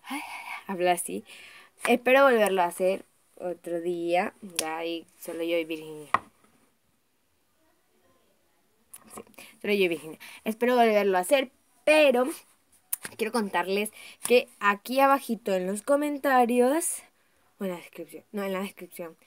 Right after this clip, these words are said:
o en los comentarios, revisen ahí. Em, voy a estar dejando el link del video de, de la colaboración con Adrianita, mi prima, eh, que son retos en la piscina, para que las lleve directamente a ese video. Y sí,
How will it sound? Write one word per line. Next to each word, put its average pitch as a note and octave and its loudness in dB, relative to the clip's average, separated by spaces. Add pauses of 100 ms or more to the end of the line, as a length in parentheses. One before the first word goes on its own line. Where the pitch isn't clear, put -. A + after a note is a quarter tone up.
(220)
o A#3+ -6
en B3 0
los B3+ -2
comentarios, F#3 -2
revisen G#3+ -2
ahí. D#3 -12 (400)
Em, G#3 2 (240)
voy B3 0
a C#4 2
estar B3+ 4
dejando A#3 4
el A3+ 0
link C4+ -2 (120)
del A#3+ 2
video A3+ 2
de, G#3 -6
de A3 4
la G3+ 2
colaboración G#3 2
con A3 -4
Adrianita, G3 0
mi C4 2
prima, C4+ 0 (640)
eh, G3 0
que G3+ -4
son G3+ -4
retos G3 -6
en F#3+ -8
la F3 -2
piscina, C#4+ 0
para G3 2
que F#3 -8
las F3 -8
lleve G3 -2
directamente F3 -6
a - -14
ese - -18
video. G3 -2 (1120)
Y A#3+ -2
sí, G3 -6